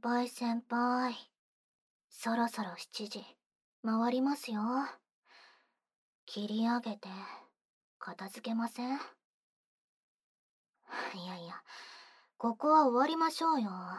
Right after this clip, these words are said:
先輩が切り上げてくださらないと、私も帰りにくいんですけど。ほら、もう片付けしますね、先輩。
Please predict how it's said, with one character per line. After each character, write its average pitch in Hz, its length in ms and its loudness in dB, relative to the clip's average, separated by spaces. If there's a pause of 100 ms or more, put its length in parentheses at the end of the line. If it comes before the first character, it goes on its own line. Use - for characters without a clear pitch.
(1000)
先 233 300 2
輩 240 200 4
が 247 100 2
切 - 140 -6
り 254 140 6
上 262 80 4
げ 254 80 2
て 190 100 -8
く - 80 -12
だ 196 140 -6
さ 214 100 -6
ら 214 100 0
な 208 140 0
い 180 60 -10
と、 - 120 -18 (600)
私 - 340 -8
も 247 140 -2
帰 226 300 -4
り - 20 -4
に 294 140 -4
く 320 160 -6
い 320 80 -4
ん 285 40 -2
で 208 100 -4
す - 100 -16
け 185 100 -18
ど。 - 80 -20 (1400)
ほ - 140 -4
ら、 - 200 -4 (800)
も 269 280 6
う 226 60 -2
片 254 240 -2
付 - 160 -2
け 254 60 -2
し 220 120 -2
ま 254 80 2
す 254 140 -8
ね、 233 200 0 (320)
先 190 260 -10
輩。 214 360 -2